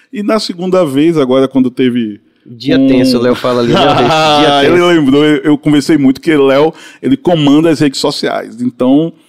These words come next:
Speaker 1: foi o cara que me orientou bastante nesse momento, o que eu deveria fazer nas redes sociais. E depois, é, teve o, o segundo caso, que foi no Flamengo,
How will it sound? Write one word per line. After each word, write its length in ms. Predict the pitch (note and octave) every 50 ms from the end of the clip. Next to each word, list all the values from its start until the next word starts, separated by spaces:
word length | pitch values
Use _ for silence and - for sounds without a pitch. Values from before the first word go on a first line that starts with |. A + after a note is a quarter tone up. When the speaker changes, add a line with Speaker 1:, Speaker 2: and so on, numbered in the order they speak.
| _ _ _ _ _ _
Speaker 1:
foi 180 | - - C#3+
o 80 | C#3+ C#3
cara 360 | - - C#3 C3 C3 C#3+ D3+
que 140 | D3 - D#3
me 80 | C#3+
orientou 460 | D3 D3 C#3+ C#3 C#3 C3 - - C#3 C#3+
bastante 520 | C#3+ D3+ E3 - - - C3+ C3+ C3+ -
nesse 160 | C#3+ C3+ -
momento, 360 | E3 D#3 C3 B2 B2+ C3+ -
o 60 | D#3 C3+
que 160 | - - F#3+
eu 120 | G#3+ A3
deveria 320 | F#3+ F#3 E3+ E3+ D#3 D#3+ D3+
fazer 180 | D3+ C#3 C#3
nas 120 | C#3 D3 C#3
redes 160 | C3+ C3 -
sociais. 400 | C#3 - - C3+ A2 - - - - - _ _ _ _ _ _ _ _ _ _ _ _ _ _ _ -
E 840 | - C#3 D3 D3 D3+ D3 D3 D3 C#3+ C#3+ C#3+ C#3 C3+ - - - _ _
depois, 960 | _ C#3 C#3+ F3+ F3 - - D#3 C#3+ C#3+ F3 G3 G3 D#3 - - - - - _ _ _ -
é, 240 | B2 B2 B2 A#2+ A#2+
teve 320 | A#2+ - - D3 C#3 C#3
o, 380 | D3 C#3 - C#3+ C#3 C3 B2+ A#2+
o 40 | C3
segundo 380 | - - D3+ C3 D#3 E3+ E3+
caso, 260 | - - C3 B2 B2
que 80 | - -
foi 120 | - B2+
no 60 | A#2+ A#2+
Flamengo, 560 | - F3+ E3+ F3 D3 C3+ C#3+ D3 D#3 F#3